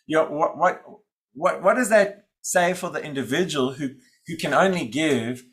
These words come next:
ten rand or fifty rand? It, it, it might be saying to them that their gift doesn't matter because it's not a lot. But if the, the heart,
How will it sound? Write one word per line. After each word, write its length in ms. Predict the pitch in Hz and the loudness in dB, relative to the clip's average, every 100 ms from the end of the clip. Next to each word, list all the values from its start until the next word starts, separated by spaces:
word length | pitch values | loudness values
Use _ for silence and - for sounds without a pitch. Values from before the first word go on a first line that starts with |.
| _ _ | _ _
ten 240 | - 170 160 | -4 -4 0
rand 360 | 143 135 139 | 2 2 0
or 60 | 120 | -4
fifty 360 | 131 147 127 117 | -6 -6 -2 2
rand? 340 | 117 104 87 _ _ _ _ _ _ _ _ _ _ _ - | 2 2 -4 _ _ _ _ _ _ _ _ _ _ _ -8
It, 160 | 139 - | -8 -8
it, 200 | 160 - | -10 -8
it 180 | 143 - | -8 0
might 300 | 151 196 - | 6 6 4
be 120 | 151 | 0
saying 340 | - 170 220 233 | 2 2 2 0
to 120 | 170 | -2
them 240 | 147 139 | -2 0
that 220 | 135 135 | 2 2
their 160 | 143 156 | -2 -6
gift 300 | 120 147 147 | -4 -4 0
doesn't 380 | 127 135 123 101 | 2 2 -2 -2
matter 520 | 139 160 - 82 - _ _ _ _ _ _ _ _ _ | -2 -2 -4 -10 -12 _ _ _ _ _ _ _ _ _
because 240 | 123 131 139 | -2 0 -2
it's 180 | - | 0
not 280 | 131 135 - | 4 4 2
a 80 | 123 | 0
lot. 360 | 135 127 - - _ _ _ _ _ _ _ _ _ _ _ | 4 4 2 -6 _ _ _ _ _ _ _ _ _ _ _
But 380 | 120 180 175 - - - - | 0 2 2 0 -20 -18 0
if 240 | 185 196 | 2 4
the, 240 | 180 175 - | 6 4 6
the 160 | 160 147 | 4 4
heart, 680 | - - 233 254 254 - | 2 2 4 4 0 -4